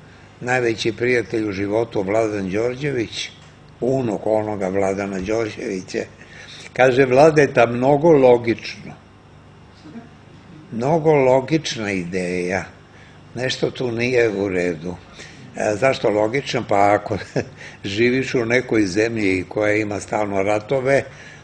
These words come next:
ili siromaštvo, ili beda, pa otprilike to si i zaslužio.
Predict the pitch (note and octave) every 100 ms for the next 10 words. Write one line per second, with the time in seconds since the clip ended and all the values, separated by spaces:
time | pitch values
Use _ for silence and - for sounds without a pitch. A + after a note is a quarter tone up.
0 | - - - A#2 A#2+ A2+ - B2 G#2+ G#2
1 | G#2+ C#3+ - A2+ G2+ F#2+ F#2 E2 G2+ A2
2 | C#3+ C#3 G2+ G#2 F#2+ A2 G2+ G2+ - G2
3 | G#2 G2+ A2 G2+ G2+ F#2 G2+ G2 G2 C3